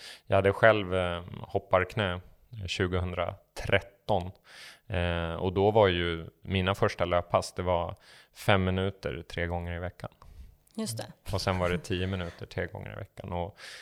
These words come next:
Speaker 1: eh, det var ju inte så kul.
Speaker 2: Nej.
Speaker 1: Men, men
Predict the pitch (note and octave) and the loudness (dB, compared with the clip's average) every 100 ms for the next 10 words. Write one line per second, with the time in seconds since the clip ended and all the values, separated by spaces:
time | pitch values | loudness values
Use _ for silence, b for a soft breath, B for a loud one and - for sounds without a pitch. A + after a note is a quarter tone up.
0 | B B B _ F#2+ F2 E2+ E2 E2 F2 | B B B _ -4 -2 -2 -4 -2 2
1 | G2+ A#2 A2 - - - - - _ A3+ | 2 2 -2 -6 -6 -10 -12 -20 _ -2
2 | G#2 F#2 F2+ - F#2 F#2 F2+ E2+ | 2 2 0 -4 0 0 0 -6